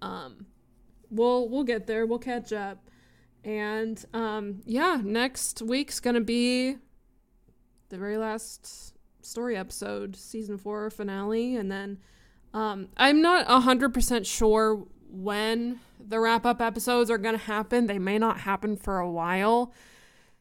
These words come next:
simply because a lot of us are busy, um, and we're just kind of working around our schedule. Um, so they might not happen for a few weeks. We're gonna try to squeeze them in eventually.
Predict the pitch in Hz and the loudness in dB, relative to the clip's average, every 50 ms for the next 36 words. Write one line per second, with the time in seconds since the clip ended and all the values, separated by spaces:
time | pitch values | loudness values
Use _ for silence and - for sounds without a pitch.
0 | _ _ _ _ _ - - - 294 269 220 262 254 214 240 233 - - - 240 | _ _ _ _ _ -6 2 4 4 6 6 6 4 4 2 -2 -2 -2 4 8
1 | 240 233 233 233 226 220 214 240 214 196 202 208 196 202 190 170 175 190 175 180 | 8 10 10 8 6 6 2 0 2 2 2 2 2 -2 -6 -6 -8 -8 -6 -6
2 | - - 185 190 180 180 185 - 214 220 208 220 220 202 208 214 214 220 220 208 | -6 -6 -6 -6 -6 -6 0 4 4 4 4 2 0 0 0 0 0 0 -2 -4
3 | - - 196 190 185 185 175 196 202 - _ _ _ - - _ _ 202 208 185 | -4 -4 -2 -2 -2 -4 -4 -8 -10 -10 _ _ _ -20 -20 _ _ -2 0 0
4 | 185 175 170 190 - - - 185 185 185 - 180 180 - - - 180 185 185 180 | 0 -2 -4 -8 -8 -8 -8 -8 -8 -6 -8 -10 -12 -10 -10 -8 -6 -4 -4 -4
5 | 180 180 180 180 - - 170 160 160 - 165 180 170 165 180 190 _ _ _ _ | -4 -6 -8 -8 -10 -12 -12 -14 -14 -14 -14 -12 -12 -12 -14 -18 _ _ _ _
6 | _ _ _ _ - 190 185 185 185 185 190 190 190 _ - - - 233 208 202 | _ _ _ _ -6 -4 -4 -2 -4 -4 -6 -8 -10 _ -10 -2 2 2 4 4
7 | 208 208 208 - - _ 226 220 233 233 233 247 262 269 277 247 226 214 247 214 | 4 2 0 -4 -6 _ -2 6 6 8 8 8 8 8 8 6 6 4 4 2
8 | 196 190 - 170 170 - - - 139 - - - - - - - - - - - | 2 2 0 -6 -10 -10 -12 -14 -14 -14 -14 -12 -10 -10 -10 -10 -10 -10 -10 -10
9 | - - - 220 220 214 233 247 254 254 247 - 226 202 202 202 196 220 220 - | -10 -8 -2 -2 2 4 6 6 4 4 2 2 4 4 6 6 4 2 0 0
10 | - 214 208 202 190 214 226 226 233 240 254 269 285 277 262 - 233 208 240 233 | -2 -2 -2 -2 0 2 4 4 4 4 4 2 -2 -2 -2 -2 0 2 2 2
11 | 240 240 - 277 277 269 285 294 294 - | 2 2 0 -2 -2 -2 -2 -4 -6 -10